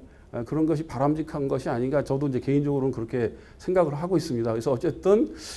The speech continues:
어, 지금 이제 해석론에, 에 의거해서 좀 어떤 판례에 좀 기대해서 이렇게 자꾸, 어, 얘기를 이렇게 하고 있는데, 어, 이 부분에 대해서는 조금, 어,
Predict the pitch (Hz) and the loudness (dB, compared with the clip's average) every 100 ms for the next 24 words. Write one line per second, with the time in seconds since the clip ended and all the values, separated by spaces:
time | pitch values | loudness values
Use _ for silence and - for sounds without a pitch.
0 | - - 135 139 135 135 175 180 180 175 | -14 -6 2 4 4 2 0 8 8 10
1 | 151 156 185 220 226 214 208 202 190 185 | 6 4 2 4 6 8 8 10 10 12
2 | 185 185 180 175 175 170 147 175 185 180 | 12 10 10 8 6 4 -2 6 10 10
3 | 151 147 165 156 151 123 151 143 135 - | 10 10 10 10 6 4 6 4 0 -6
4 | - 127 127 156 143 196 185 180 165 151 | -8 -10 -4 -4 0 2 6 6 8 8
5 | 156 151 - - 143 127 127 147 139 139 | 6 2 -2 0 0 0 -2 0 0 -4
6 | - 101 - 135 - - - - - 120 | -8 -4 0 0 0 -14 -16 -18 -12 -8
7 | 120 120 131 151 147 135 - - 208 151 | -4 -2 0 0 2 0 -2 -6 0 2
8 | 117 120 151 107 - - - - - - | 2 2 0 -2 -6 -14 -16 -14 -10 -10
9 | - 131 147 160 170 139 135 151 143 147 | -8 -8 -2 2 4 4 2 2 -2 -2
10 | 170 175 - - - - - 120 120 120 | 0 0 -2 -16 -20 -20 -8 -2 0 2
11 | 117 107 101 | 0 -2 -4